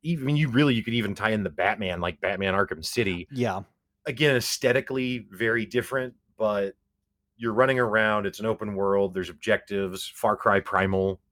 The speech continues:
Speaker 1: same
Speaker 2: Mm-hmm.
Speaker 1: kinda thing. Um, you can climb stuff, so you, you know, you're not limited to just whatever the, the predetermined path is, if you will.
Speaker 2: Yeah.
Speaker 1: Um, but anyway, yeah, and you're fighting these enormous robot,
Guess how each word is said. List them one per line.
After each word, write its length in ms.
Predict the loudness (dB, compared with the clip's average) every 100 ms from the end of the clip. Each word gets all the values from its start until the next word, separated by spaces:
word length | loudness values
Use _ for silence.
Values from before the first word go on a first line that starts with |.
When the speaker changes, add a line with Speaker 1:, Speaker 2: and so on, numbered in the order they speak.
| -6
Speaker 1:
same 160 | 0 0
Speaker 2:
Mm-hmm. 100 | 2
Speaker 1:
kinda 180 | 0 -2
thing. 420 | -4 -2 -2 -6 -12 _ _ _ _ _
Um, 540 | -4 -2 0 -2 -6 -4
you 120 | -4
can 160 | 0 -2
climb 680 | 0 4 6 6 4 -2 -4
stuff, 520 | -8 0 4 4 2 -2
so 140 | -8
you, 160 | -8 -10
you 120 | -6 -2
know, 240 | -2 -2 -8 -20 -20 _ _
you're 160 | 2 4
not 260 | 6 4 0
limited 500 | 2 4 2 0 -2
to 100 | -4
just 220 | -2 -2
whatever 300 | 2 2 2
the, 340 | 2 0 -2 -6 -14
the 100 | -14
predetermined 560 | -6 -4 -2 -2 -4
path 280 | -4 -4 -2
is, 160 | -4 -8
if 100 | -10
you 120 | -8
will. 360 | -4 -2 -2 -6 _
Speaker 2:
Yeah. 220 | -10 -10 -12 -20 _ _ _
Speaker 1:
Um, 580 | -6 -4 -4 -6 -8 -14 _ _ _ _ _ _ -20 _ _ _ _ _
but 100 | 6
anyway, 260 | 8 8 8
yeah, 60 | 6
and 80 |
you're 80 | 4
fighting 320 | 2 2 2
these 160 | 0 0
enormous 540 | -2 -2 0 -2 -4
robot, 540 | -4 -4 0 0 0